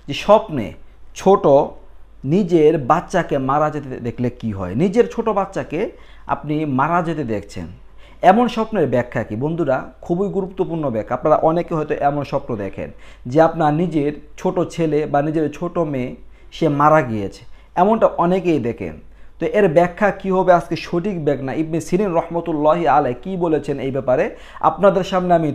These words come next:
তুলে ধরবো। কি আছে ভাগ্যে, কি বুঝায়, আপনাদের জানার প্রয়োজন রয়েছে বলে আমি মনে করি। সেজন্য ধৈর্য সহকারে আপনারা শেষ পর্যন্ত এই ভিডিওটি দেখতে থাকুন, কয়েক মিনিটের ভিডিও,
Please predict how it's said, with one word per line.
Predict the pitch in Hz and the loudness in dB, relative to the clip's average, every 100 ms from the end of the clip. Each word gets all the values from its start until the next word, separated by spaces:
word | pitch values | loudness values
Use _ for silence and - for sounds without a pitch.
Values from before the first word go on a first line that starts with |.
| - | -4
তুলে | 135 135 | -2 -2
ধরবো। | 120 104 95 | -2 -4 -6
কি | - 233 | 0 6
আছে | 196 - 143 | 6 6 2
ভাগ্যে, | 117 117 98 95 | 2 0 -2 -10
কি | - 240 | 0 2
বুঝায়, | 196 151 156 127 107 - - - - | 4 2 2 4 2 -2 -12 -10 -8
আপনাদের | - 190 180 147 | 2 4 4 4
জানার | 165 180 175 | 4 4 0
প্রয়োজন | 202 202 196 175 | 4 6 6 2
রয়েছে | 156 170 190 | 2 2 0
বলে | 175 156 | 2 4
আমি | 139 127 | 2 2
মনে | 131 143 139 | -2 -4 -4
করি। | 110 107 | -6 -6
সেজন্য | 147 165 156 | -6 -4 -4
ধৈর্য | 127 135 151 | -4 -4 -4
সহকারে | 170 165 165 175 214 - - - | -2 -2 0 -2 -4 -12 -18 -4
আপনারা | 143 175 | 4 6
শেষ | - 196 196 | 6 4 4
পর্যন্ত | 233 220 220 190 | 2 2 2 0
এই | 170 170 | 0 2
ভিডিওটি | 156 175 170 160 | 2 0 0 0
দেখতে | 160 160 175 | -4 -4 -6
থাকুন, | 190 220 208 | -4 -4 -2
কয়েক | 220 220 | -2 -2
মিনিটের | 170 165 160 160 | -4 -4 -2 -2
ভিডিও, | 156 156 185 | 0 0 2